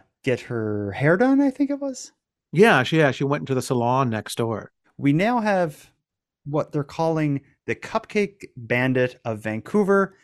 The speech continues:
Speaker 1: I've added the word remorseful to it, and you'll see why as the story gets going. But ultimately, the owner of a cake shop on, in Vancouver's Dunbar neighborhood braced for the worst when she found the store's front door had been kicked in Friday morning.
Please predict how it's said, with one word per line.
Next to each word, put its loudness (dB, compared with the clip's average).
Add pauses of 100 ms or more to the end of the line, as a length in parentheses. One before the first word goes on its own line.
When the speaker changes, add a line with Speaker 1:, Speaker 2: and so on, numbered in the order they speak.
(300)
Speaker 1:
I've 2
added 4
the 2
word -2
remorseful -4
to -10
it, -4
and -6
you'll -4
see -4
why 2
as -6
the -18
story -6
gets -10
going. -6 (300)
But 6
ultimately, 6
the 2
owner 4
of 0
a 2
cake -4
shop 2
on, -2 (160)
in -2
Vancouver's -2 (180)
Dunbar 0
neighborhood -2 (380)
braced -2
for -4
the 0
worst -4 (160)
when -8
she -10
found 6
the 4
store's 2
front 0
door 2
had -8
been -8
kicked -10
in 0 (200)
Friday 0
morning. -6